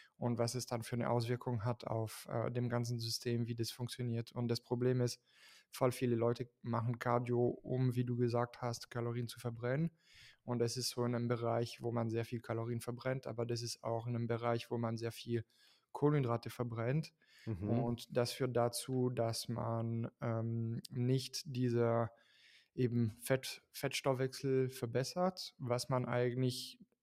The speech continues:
Speaker 1: ungefähr fünfundneunzig Prozent der Zeit braucht, wenn du arbeitest, wenn du schläfst, wenn du
Speaker 2: Ja.
Speaker 1: nicht viel tust, dann ver-, verbrennst du eig-,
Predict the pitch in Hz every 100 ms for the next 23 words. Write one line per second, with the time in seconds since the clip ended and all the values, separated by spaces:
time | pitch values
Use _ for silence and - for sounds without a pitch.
0 | _ - 139 131 127 123 - 131 131 127
1 | 127 127 - 123 131 123 117 - 120 120
2 | 117 120 123 - - - - - - 120
3 | 127 120 123 120 123 127 127 127 - 120
4 | 117 - 127 131 127 - 120 120 113 117
5 | 110 113 - - - - _ 131 127 -
6 | 147 143 - 156 156 - - 120 123 113
7 | 127 120 - 123 120 127 - 135 127